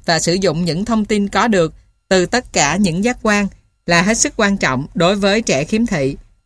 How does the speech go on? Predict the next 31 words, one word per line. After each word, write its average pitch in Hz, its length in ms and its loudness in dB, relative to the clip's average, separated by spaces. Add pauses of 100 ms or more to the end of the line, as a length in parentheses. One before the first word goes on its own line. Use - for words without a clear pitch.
cả 160 180 2
nhìn 185 260 2
kém 185 280 2 (240)
và 156 260 0
trẻ 151 240 -2
mù 175 240 2
hoàn 139 220 -2
toàn. 127 260 -4 (1600)
Không 226 260 2
thể 185 180 0
suy 208 200 2
luận 165 240 0
nhiều 170 240 0
nhu 185 180 0
cầu 156 280 -2
của 160 180 -2
trẻ 160 180 -2
sơ 202 160 2
sinh 185 220 0
khiếm 208 200 0
thị 147 300 -2 (340)
qua 208 180 4
việc 180 200 0
sử 185 120 4
dụng 160 380 0
các 220 220 0
chiến 226 160 2
lược 160 200 2
giao 170 180 2
tiếp 214 280 0
dựa 147 260 0